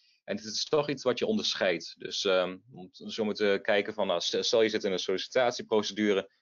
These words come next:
meerdere mensen solliciteren, iedereen heeft een meer, min of meer vergelijkbaar C V. Zo'n online cursus is een hele makkelijke manier om je dan te onderscheiden wat dat betreft.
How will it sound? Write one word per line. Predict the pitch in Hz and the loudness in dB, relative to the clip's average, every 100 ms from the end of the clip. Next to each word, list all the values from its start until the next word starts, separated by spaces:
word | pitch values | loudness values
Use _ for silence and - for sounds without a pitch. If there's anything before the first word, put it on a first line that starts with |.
| _ - | _ 2
meerdere | 123 117 104 | 4 6 4
mensen | 101 98 - | 0 0 -2
solliciteren, | 92 85 - - 135 127 117 | -2 -4 -4 0 2 2 2
iedereen | 120 107 95 | 0 2 0
heeft | 92 | -2
een | 82 - | -10 -2
meer, | 110 104 - | 2 2 0
min | 110 | -2
of | 107 | -2
meer | 104 95 90 - _ | 0 2 2 -2 _
vergelijkbaar | - 98 101 104 92 90 | -12 -4 0 2 4 2
C | 87 - 92 | 2 -2 0
V. | 113 131 - _ _ _ _ | 2 2 -2 _ _ _ _
Zo'n | - 120 110 | -6 -4 -2
online | 131 139 127 110 | -2 2 2 2
cursus | 127 135 120 - | 0 0 -2 -4
is | 98 | -4
een | 95 | -2
hele | 101 143 127 | 0 0 2
makkelijke | 120 - 117 110 | 0 0 -6 -6
manier | 104 113 120 | -4 0 2
om | 104 101 | 0 0
je | 95 | 2
dan | 95 92 - - | 2 0 -10 -14
te | - | -6
onderscheiden | - 107 92 - 104 95 | 0 0 0 0 2 2
wat | 82 | 0
dat | 82 | -4
betreft. | 71 - 110 - - | -6 -2 -2 -4 -18